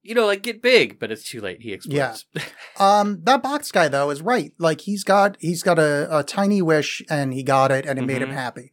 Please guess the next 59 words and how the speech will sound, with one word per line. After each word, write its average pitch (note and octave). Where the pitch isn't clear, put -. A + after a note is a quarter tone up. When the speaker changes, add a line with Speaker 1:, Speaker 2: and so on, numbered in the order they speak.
Speaker 1:
Yeah. G#3+
Speaker 2:
And F#3
wh-, A3
I A3
mean, B3
I A#3+
think B3+
that's B3+
the A#3+
best A#3
wish A#3
out A3
of G#3+
them G#3
all. A#3+
Speaker 1:
Yeah, C4
I G3
mean, A#3
honestly, A3
uh, D#3
I D#3
think G3
there's E3
a D#3
lot, D3+
uh, C3
of, B2
uh, A2
so, F#3+
so F#3
wish G3
is, C#3
like, B2
a, A#2+
is, A2+
is A2+
a G#2+
great B2
D A2
and G#2
D G#2
reference. -
You A2
know, G#2+
like, G#2
there's A2
a G#2+
we-, G#2+
D A#2
and G#2+
D G#2+
ninth A2+
level G#2
spell. F2+
Th-, G2
those G2+
are G2+
the G2+
h-, A#2+